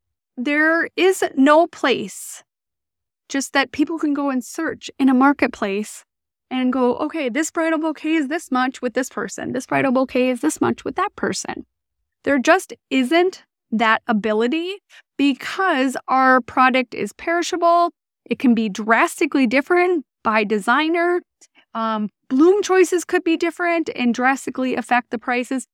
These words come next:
So there's all these variables that make it hard for that transparency to be there. So I choose to have pricing transparency in my business because I don't want to,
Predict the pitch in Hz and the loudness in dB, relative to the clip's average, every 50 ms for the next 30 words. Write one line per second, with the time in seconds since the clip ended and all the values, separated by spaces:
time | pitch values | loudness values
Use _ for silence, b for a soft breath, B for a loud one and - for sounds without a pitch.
0 | _ _ _ - - 311 269 311 311 285 - - 277 311 370 440 453 415 349 269 | _ _ _ -10 -6 -4 0 0 0 0 0 0 2 2 2 4 4 4 2 4
1 | 269 262 285 302 294 262 226 240 247 220 - 247 247 240 247 269 277 - - 247 | 2 2 2 2 0 -2 -2 -2 -2 -2 -4 -4 0 0 0 0 0 0 -2 -4
2 | - - - - - - 254 254 254 240 - - - - - _ _ _ _ _ | -4 -6 -12 -12 -8 -6 -4 -2 -2 -2 -4 -6 -8 -12 -16 _ _ _ _ _
3 | _ _ _ _ _ _ 262 254 254 247 233 233 233 - 208 202 220 208 208 220 | _ _ _ _ _ _ 0 2 2 4 2 2 0 -2 -2 -2 0 2 2 2
4 | - - - - - - 262 247 247 233 - - 247 247 240 240 - - 254 240 | 0 -2 -8 -16 -8 -4 -2 -2 -2 -2 -4 -6 -6 -6 -6 -6 -6 -6 -8 -6
5 | - 226 202 254 262 262 208 - - - - - _ _ _ _ _ _ _ _ | -6 -4 -2 -2 -2 -2 -2 -6 -10 -12 -14 -20 _ _ _ _ _ _ _ _
6 | _ _ _ _ - - - 277 277 - - 262 277 339 427 466 453 - - 320 | _ _ _ _ -4 2 2 2 2 2 0 0 2 2 2 0 0 0 4 4
7 | 302 294 294 269 - 285 240 233 269 226 - - - - 254 254 - - 269 269 | 4 4 4 2 0 -2 -2 0 0 -2 -2 0 2 2 2 2 4 2 0 0
8 | - - 240 240 - - 240 233 240 233 - - 226 226 - 226 220 214 208 214 | 0 0 -4 -4 -4 -6 -6 -6 -6 -6 -4 -4 -4 -2 0 0 0 0 0 0
9 | 233 247 226 233 220 214 226 226 220 - B B B B B _ 240 254 - - | 0 0 0 -2 -2 -2 -4 -6 -6 -8 B B B B B _ -6 -4 -2 -2
10 | 277 269 226 - - - 262 269 277 311 349 403 415 403 - 294 285 285 - - | -2 -2 -2 -4 -4 0 0 2 2 2 2 0 -2 0 2 2 2 2 0 -2
11 | 247 247 247 247 240 - 269 247 | -2 0 0 0 -2 -2 -2 -2